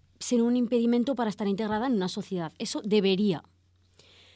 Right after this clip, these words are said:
Si lo piensas, es absurdo. ¿En qué cambia la esencia o la personalidad de una mujer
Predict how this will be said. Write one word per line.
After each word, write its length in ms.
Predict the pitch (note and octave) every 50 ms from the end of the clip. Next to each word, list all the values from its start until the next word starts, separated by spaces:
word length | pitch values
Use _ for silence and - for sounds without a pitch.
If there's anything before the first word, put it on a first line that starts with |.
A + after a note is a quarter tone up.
| _ _ _
Si 160 | - - -
lo 100 | C4 C4+
piensas, 360 | A3 D4 D4+ D4 G4 F#4+ C#4+ D#4
es 120 | C#4+ -
absurdo. 680 | D4 B3 G3+ F3 - - C4 C4+ A3+ G3+ F#3+ F#3 F3 -
¿En 200 | - B3+ B3 A#3+
qué 180 | - D#4 E4 -
cambia 280 | E4+ D#4 B3+ A#3+ A3+
la 80 | G#3+ G#3+
esencia 300 | G#3+ - C#4 A3 - A#3
o 40 | A3
la 60 | G#3
personalidad 500 | - A3+ G#3+ - A#3 A3 G#3+ G#3+ A#3+ B3
de 60 | C#4
una 140 | C#4 C#4+ C#4
mujer 380 | C#4 D4 - - D#4+ F#4+ -